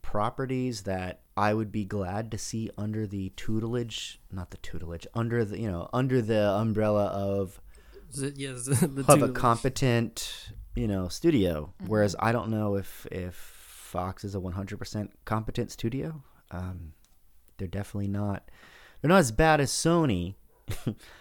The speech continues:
Speaker 1: but they're
Speaker 3: <laughs>
Speaker 1: not, you know, they're not as, they're not doing as well as, uh, Buena Vista or Universal.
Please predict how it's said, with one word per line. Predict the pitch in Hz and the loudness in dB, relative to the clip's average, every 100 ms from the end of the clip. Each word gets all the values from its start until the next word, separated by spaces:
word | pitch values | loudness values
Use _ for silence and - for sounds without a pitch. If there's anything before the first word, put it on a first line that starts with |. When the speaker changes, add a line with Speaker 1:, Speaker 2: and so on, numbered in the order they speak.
| - - | -20 -10
Speaker 1:
but | 110 107 110 107 104 101 - _ _ - | -2 6 6 8 6 2 -2 _ _ -2
they're | 254 113 117 | 4 4 4
Speaker 3:
<laughs> | |
Speaker 1:
not, | 120 117 110 104 - | 4 4 4 2 -2
you | 107 95 | -4 -2
know, | 92 | -2
they're | 92 104 | -2 0
not | 98 95 87 - | 0 0 -2 -4
as, | - 87 85 - - - _ - - _ - | -4 -4 -4 -8 -10 -14 _ -20 -20 _ 0
they're | 110 | 4
not | 117 113 | 4 4
doing | 117 110 104 | 4 4 4
as | - | 4
well | 101 95 95 | 2 2 2
as, | 98 92 - - | -2 -6 -14 -8
uh, | 90 90 92 90 | -4 -2 -2 -4
Buena | 101 101 98 | -2 -2 -2
Vista | 92 87 - 90 90 | -2 -6 -6 -6 -6
or | - 92 90 | -4 -4 -2
Universal. | 90 98 92 104 - 95 90 | -2 0 0 -2 -2 -2 -4